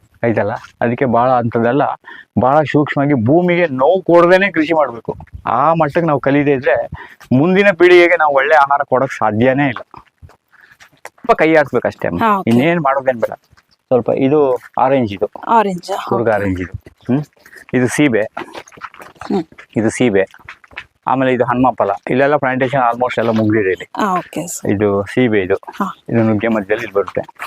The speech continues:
Speaker 1: ಇದು ಹನುಮ ಫಲ ಇದು. ಇದು ಹನುಮ ಫಲ
Speaker 2: ಹ್ಮ್.
Speaker 1: ಇದು.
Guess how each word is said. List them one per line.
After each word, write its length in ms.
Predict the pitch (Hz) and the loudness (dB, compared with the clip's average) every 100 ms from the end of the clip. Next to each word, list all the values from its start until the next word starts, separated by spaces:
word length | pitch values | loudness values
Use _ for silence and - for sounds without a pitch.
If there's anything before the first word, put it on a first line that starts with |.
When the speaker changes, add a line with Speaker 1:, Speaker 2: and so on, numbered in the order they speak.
| - - - - - - _ - - - - - - - | -20 -20 -16 -16 -18 -20 _ -20 -20 -16 -14 -12 -8 -2
Speaker 1:
ಇದು 140 | 139 | 0
ಹನುಮ 260 | 131 139 139 | 0 0 0
ಫಲ 180 | 131 104 | 0 0
ಇದು. 180 | 98 104 - - - - _ - - 196 - _ _ _ | -2 -4 -8 -20 -20 -20 _ -20 -14 -14 -14 _ _ _
ಇದು 120 | 127 117 | -2 0
ಹನುಮ 260 | 120 131 | 0 0
ಫಲ 220 | 123 101 | 0 -2
Speaker 2:
ಹ್ಮ್. 520 | - - - - 190 170 - - | -4 -8 -8 -6 -6 -10 -20 -8
Speaker 1:
ಇದು. 180 | 113 98 | -4 -2